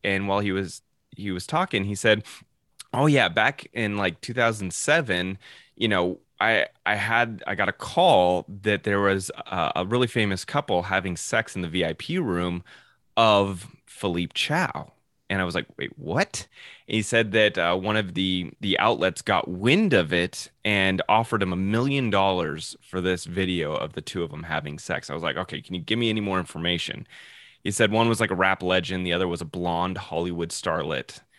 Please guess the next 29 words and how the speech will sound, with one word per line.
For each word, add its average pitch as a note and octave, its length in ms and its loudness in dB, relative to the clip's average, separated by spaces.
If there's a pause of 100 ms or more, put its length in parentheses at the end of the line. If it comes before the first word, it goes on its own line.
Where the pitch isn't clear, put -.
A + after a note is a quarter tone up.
(300)
And A2+ 100 0
this A#2 140 -2
was B2+ 60 -6
back A2+ 240 2
in G#2 80 -2
two G2+ 80 -6
thousand F#2 240 2
seven. F#2 240 -4
I C3+ 180 6
have E3 180 2
been C#3+ 240 0
raking A#2+ 1200 4 (480)
my G2+ 280 0
brain G2+ 600 2 (120)
trying A2+ 500 2
to A2+ 140 -8
figure G#2 360 2
out F#2 160 4
who G2+ 140 0
it F#2 60 4
is. F#2 180 2
We've F#2 100 -4
gone G#2 200 0
on G2+ 160 0
our, F#2+ 80 2
like, F2 180 0
private E2 320 -2
Facebook C3 460 0
group, A#2+ 420 4